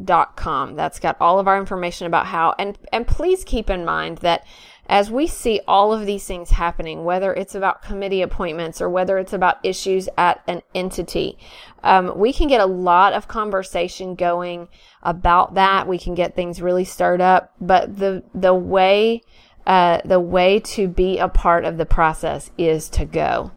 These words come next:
And so we just want to encourage everyone. Um, we, we are all in this together. We are all trying to advance the mission. Um, but there, th-, that is the place for us to,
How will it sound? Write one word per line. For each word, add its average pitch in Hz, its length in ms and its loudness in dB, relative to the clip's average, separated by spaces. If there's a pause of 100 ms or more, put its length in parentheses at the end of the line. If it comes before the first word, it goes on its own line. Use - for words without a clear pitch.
(160)
And 170 220 -6
so 175 540 4 (340)
we 208 140 4
just 269 180 -2
want 220 140 2
to 165 60 -2
encourage 180 440 2 (100)
everyone. 202 840 2
Um, 170 540 2
we, 185 340 0
we 196 220 2
are 190 180 2
all 185 220 4
in 220 100 -2
this 208 200 -4
together. 180 680 0
We 175 140 0
are - 120 -2
all 175 200 2
trying 180 320 -8
to - 100 -6
advance 170 520 -4
the 170 100 -2
mission. 165 500 -8 (400)
Um, 175 240 4
but 190 160 2
there, 196 300 4
th-, 180 520 -2
that 185 300 2
is 220 140 -6
the 214 100 -2
place 196 460 -2
for - 260 -2
us 170 360 0
to, 165 580 -4